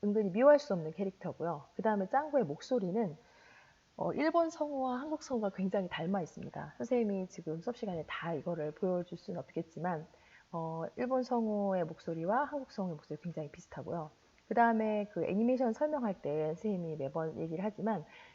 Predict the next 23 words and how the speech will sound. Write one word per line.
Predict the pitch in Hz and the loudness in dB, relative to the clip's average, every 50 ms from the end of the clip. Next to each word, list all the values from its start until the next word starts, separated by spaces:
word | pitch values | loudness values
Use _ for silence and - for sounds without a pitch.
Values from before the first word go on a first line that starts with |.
| _ | _
일본은 | - 285 302 320 320 294 285 262 | -2 0 2 4 4 4 4 2
애니메이션 | 214 127 185 196 214 214 214 202 208 190 | 4 2 2 2 2 2 2 0 0 -2
성우들이 | - - 302 349 359 359 349 - - 196 175 160 | 2 2 0 2 2 -2 -4 -2 -2 -2 -2 -2
굉장히 | - - 180 165 - 170 160 156 | -2 -4 -4 -2 -2 -2 -4 -4
특징이 | - - 233 - - 262 233 190 | -6 -8 -10 -6 -4 -2 -2 -2
많고 | 170 - 156 156 - - - 180 160 156 - - - - - _ _ | -2 -4 -6 -8 -8 -4 -4 -2 -2 -4 -8 -14 -20 -20 -20 _ _
그다음 | _ 196 175 - | _ -2 0 2
인기도 | - 208 202 254 233 220 | 0 0 0 0 0 0
굉장히 | - 180 175 156 147 160 156 | -2 -2 -4 -2 -4 -4 -4
높습니다. | 147 165 - - - 190 156 156 - 156 - - _ | -6 -8 -10 -6 -8 -8 -8 -6 -10 -12 -12 -14 _
그래서 | - 170 165 - 226 262 - - - - - - - | -8 -8 -2 0 0 0 0 -4 -14 -20 -20 -8 -6
어떤 | - 175 - - 185 180 | -6 -6 -4 -4 -6 -6
특정 | - - _ _ _ _ _ - 294 294 285 294 | -6 -10 _ _ _ _ _ 0 2 2 2 -2
성우의 | 294 - - 330 320 320 311 277 233 202 202 226 247 285 277 - | 0 2 2 2 2 2 0 0 2 2 2 2 0 -2 -2 -4
그 | - 175 151 | -4 -4 -2
애니메이션을 | 135 160 190 190 180 175 175 - 160 - | 0 0 0 0 0 -2 -2 -4 -6 -2
골라본다던가 | - 208 196 208 196 - 143 - 123 - 120 - - 139 185 226 233 - | 0 2 4 4 2 2 -4 -6 -6 -6 -6 -8 -4 -4 -4 -4 -2 -2
하는 | 262 247 254 240 | 0 0 0 -2
경우도 | 233 - 156 156 147 147 151 156 - | -2 -6 -8 -8 -8 -8 -10 -10 -4
꽤 | - 240 214 | -4 -2 -2
있죠. | - 147 - - - 156 151 190 240 - - - - - - - - - - - - _ _ | -2 -6 -10 -10 -6 -6 -4 -4 -6 -10 -14 -20 -20 -20 -20 -20 -20 -20 -20 -20 -20 _ _
네, | - 170 170 185 - _ _ _ _ _ _ _ _ _ | -2 0 0 -2 -10 _ _ _ _ _ _ _ _ _
그렇고, | _ - - - - _ - 262 269 294 330 339 | _ -12 -12 -12 -12 _ 0 4 4 4 4 2